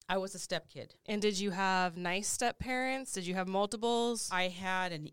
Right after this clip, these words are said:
Speaker 1: evil stepmother,
Speaker 2: <laughs>
Speaker 1: and I had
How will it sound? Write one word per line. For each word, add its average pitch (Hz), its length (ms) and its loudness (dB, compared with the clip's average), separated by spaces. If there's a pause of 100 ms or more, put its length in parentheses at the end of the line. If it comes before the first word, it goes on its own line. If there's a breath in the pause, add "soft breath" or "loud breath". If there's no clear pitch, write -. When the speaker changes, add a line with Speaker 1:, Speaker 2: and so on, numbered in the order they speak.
Speaker 1:
evil 202 260 -10
stepmother, 165 1040 -10
Speaker 2:
<laughs> - 520 -18
Speaker 1:
and 165 180 -4
I 165 160 -2
had 170 540 -4